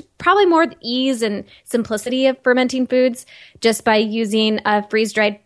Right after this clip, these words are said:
packet every time you want to make yogurt, um, and just use that as a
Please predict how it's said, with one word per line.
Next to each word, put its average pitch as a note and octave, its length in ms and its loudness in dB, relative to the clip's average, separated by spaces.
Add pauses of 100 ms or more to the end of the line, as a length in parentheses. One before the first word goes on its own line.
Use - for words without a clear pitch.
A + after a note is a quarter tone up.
(360)
packet G#3+ 300 -2
every A3 260 0
time A3 240 -6
you G3+ 140 -4
want F#3 220 -4
to A#3+ 100 -8
make G3 340 -6 (340)
yogurt, A3 640 0
um, G#3 400 0
and A3 160 -2
just G3+ 280 -6
use G#3+ 300 -6
that G3 380 0
as G#3+ 300 -4
a G3 260 -4